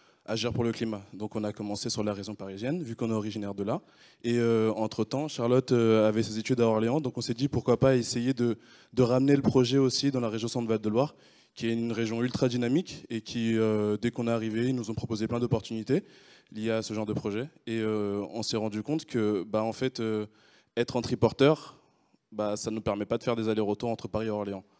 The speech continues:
Donc, euh, donc on a sollicité, euh, le crige, qui est le Centre régional de l'information de la jeunesse, qui, euh,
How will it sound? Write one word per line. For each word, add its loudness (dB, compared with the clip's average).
Donc, -6
euh, -2
donc -8
on -2
a 0
sollicité, -2
euh, 2
le 0
crige, 0
qui -6
est 0
le 0
Centre -2
régional 0
de -8
l'information -6
de 0
la 0
jeunesse, 0
qui, -4
euh, 4